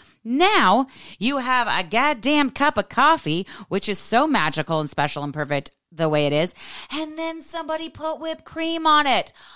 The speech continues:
Yes! And the whipped cream is just to be enjoyed. It's just that little extra oomph. Or maybe if you're not a whipped cream fan, they put sprinkles on. Jimmy's, if you're listening in Europe, the U K.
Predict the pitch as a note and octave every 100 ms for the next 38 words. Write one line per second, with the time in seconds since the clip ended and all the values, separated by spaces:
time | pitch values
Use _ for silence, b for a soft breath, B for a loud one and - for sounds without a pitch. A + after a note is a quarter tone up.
0 | B B D#4+ F4 F#4+ E4 D#4 D4+ D4+ -
1 | - - C#4+ C#4+ D4 F#3 - - b b
2 | _ A3+ A#3+ A#3+ - - B3+ C4 C#4 -
3 | G3+ E3 - F3+ F3 - F#3+ F#3 F3+ D#3
4 | C#3+ C3+ C3+ C3+ - _ _ _ _ _
5 | _ - - B3 A#3+ F#3 D3 D#3+ A3 B3
6 | - A3 - G#3+ F3 D3 - B A3 -
7 | B3+ C4 B3+ C#4+ A3 G#3+ G#3 G#3 G#3+ G#3+
8 | G#3+ A#3+ A#3+ G#3+ F#3 B B F3 A3+ A#3
9 | B3+ A#3+ - - C4+ C4 E3 C#3+ C#3+ C3+
10 | - - _ _ _ _ _ D#3 C#3 A3
11 | B3+ D3+ C3+ C3+ D3+ D3+ D#3+ D3+ D3 D3
12 | C#3+ D#3 A3+ A#3+ - _ _ _ _ _
13 | _ _ D#3+ E3 G3+ A3